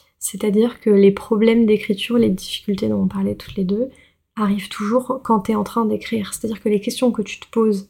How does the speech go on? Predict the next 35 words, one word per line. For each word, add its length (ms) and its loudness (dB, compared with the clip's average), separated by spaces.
avant 220 0
d'avoir 180 0
écrit, « 440 -2
Ah 240 -2
oui, 80 -2
mais 220 2
est-ce 120 -2
que 120 -8
mon 120 0
histoire 280 -4
elle 60 -4
va 40 -2
être 80 -6
trop 160 -8
comme 180 0
ci 220 -4
ou 80 -4
trop 200 -6
comme 200 -6
ça, 140 -6
et 80 -8
cetera. » 300 -6
C'est 100 -10
des 80 -6
questions 320 -8
abstraites 840 -6
et 100 0
c'est 100 2
jamais 220 4
les 100 4
vrais 260 0
problèmes 420 0
que 100 -8
tu 160 -8
rencontreras. 560 -10